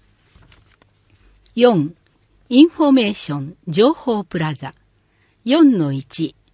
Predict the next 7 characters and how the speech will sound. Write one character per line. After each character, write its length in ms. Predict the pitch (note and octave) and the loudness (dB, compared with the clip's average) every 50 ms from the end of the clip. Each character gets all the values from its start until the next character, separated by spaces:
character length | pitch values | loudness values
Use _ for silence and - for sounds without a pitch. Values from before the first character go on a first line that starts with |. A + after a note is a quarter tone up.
| _ - | _ -4
催 460 | D#3+ F3 F#3 G3+ G#3+ G#3+ G3+ G3+ G#3+ | -2 0 0 0 -2 -2 -4 -6 -8
し。 340 | - - - - D#3+ D#3 _ _ _ _ _ _ _ _ _ _ _ _ _ - | -8 -10 -8 -8 -8 -8 _ _ _ _ _ _ _ _ _ _ _ _ _ -10
四 400 | C#4 B3+ B3+ D4+ D#4+ C4+ A3 E3+ | -4 0 2 4 4 4 4 2
の 140 | D#3 D3 C#3 | -2 -2 -2
二、 240 | C3+ C#3+ D#3 D#3 - _ _ _ - | 0 0 -2 -2 -4 _ _ _ -10
募 200 | E3 D3+ E3 D#3+ | -6 -4 -4 -4
集。 500 | - - - - F3 D#3+ D3+ C#3+ - | -4 -6 -8 -6 -4 -4 -4 -6 -8